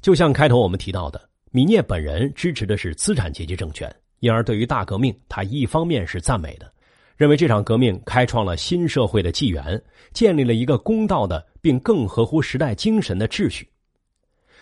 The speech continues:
但另一方面，作为一位洞悉历史发展脉络，同时又充满人文关怀的学者，他也对革命中的血腥与恐怖进行了批判。尽管表面上在大革命中人民的力量成为各方实现自己目的的道具，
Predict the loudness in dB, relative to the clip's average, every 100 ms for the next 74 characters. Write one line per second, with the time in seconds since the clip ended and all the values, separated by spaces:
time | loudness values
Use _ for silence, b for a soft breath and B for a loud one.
0 | b 2 4 2 0 -6 -8 -12 _ 0
1 | 2 2 2 0 0 0 0 0 -2 -2
2 | -4 -2 -2 -2 -4 -4 -4 -8 _ -6
3 | -2 -2 -2 -6 -4 -4 -4 -2 -2 -2
4 | -4 -2 -2 -2 0 0 -2 -4 -6 -4
5 | -4 -4 -10 b b b 0 0 2 -2
6 | 0 0 0 0 0 -2 -2 0 0 0
7 | 0 0 0 -2 -4 -4 -2 -4 _ -6
8 | -4 -4 -6 -10 -8 -8 -10 -14 _ _
9 | _ _ _ _ _ -2 2 4 4 2
10 | 2 0 0 -2 -2 -2 -2 -4 -4 -4
11 | -4 -6 -6 b b 0 2 4 4 2
12 | 0 -2 -4 -4 -4 -2 -2 -2 -2 -2
13 | -2 -2 -2 -2 -4 -4 -4 -4 -4 -6
14 | -2 -2 -2 -4